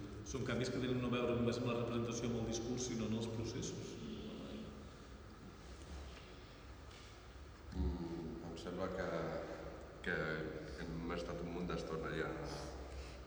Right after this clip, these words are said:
Speaker 2: donant-li voltes, que continuarem pensant-hi en, en els propers, en els proper, en les properes accions que farem. Recordeu que la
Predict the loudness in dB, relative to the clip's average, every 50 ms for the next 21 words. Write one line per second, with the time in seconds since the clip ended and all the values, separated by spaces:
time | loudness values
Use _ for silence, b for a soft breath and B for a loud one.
0 | -10 -10 -10 -10 -10 -10 -8 -6 -4 -4 -2 -2 -2 -2 -4 -4 -4 -4 -4 -4
1 | 0 2 4 4 4 4 2 2 2 4 4 4 4 4 2 0 0 0 -2 0
2 | 0 0 0 0 2 2 2 2 2 2 0 0 0 -2 -2 -4 -4 -6 -6 -8
3 | -8 -4 -2 -2 0 0 0 2 2 2 2 2 2 2 2 4 4 4 2 2
4 | 2 0 0 0 -2 0 0 0 0 0 0 0 -2 -4 -4 -4 -2 -2 0 0
5 | -2 -2 -2 0 0 0 -2 -4 -4 -6 -4 -2 -2 0 0 2 2 2 2 0
6 | 0 0 -2 -2 -2 -2 -2 -2 -2 -2 -2 -2 -2 -2 0 0 0 -2 -2 -2
7 | -2 -2 -2 -4 -4 -6 -6 -4 -2 0 2 2 2 2 2 0 0 0 0 0
8 | -2 -2 -2 0 0 0 0